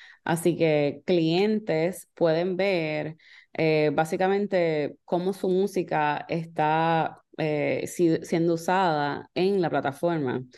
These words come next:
Así que ellos pueden ver, eh, el engagement de la música, pueden ver, eh, los artistas que, que,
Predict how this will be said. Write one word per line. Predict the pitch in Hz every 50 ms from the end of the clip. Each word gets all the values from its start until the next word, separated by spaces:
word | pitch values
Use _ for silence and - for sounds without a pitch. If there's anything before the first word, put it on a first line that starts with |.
| - - - -
Así | - 151 160 - 165
que | 156
ellos | 151 151 160 160
pueden | - 175 175 175 175 165
ver, | 170 165 165 165 160 165 156 156 156 - _ - _ _ _ -
eh, | - 156 151 143 139 139 - -
el | 160 151
engagement | 147 143 135 147 156 175 190 196 180 170 165 170 170 170 170 185 - - _ _ _ _ _ _ _ _ _ _ _ _ _ _
de | - - 147 139
la | 139 135
música, | 139 165 185 196 190 - 180 170 - 170 165 165 165 165 165 165 - - - - _ _ _
pueden | - 160 160 160 160 160 156
ver, | 151 160 160 156 156 156 156 151 151 147 - - - -
eh, | - 160 151 143 143 139 139 135 - -
los | 156 165 175
artistas | 165 147 143 139 - - 151 160 185 185 165 - - 165 160 160 160 160 165 190 - -
que, | - - 156 147 147 143 139 139 135 131 131 127 127 123 - - - - -
que, | - 165 165 165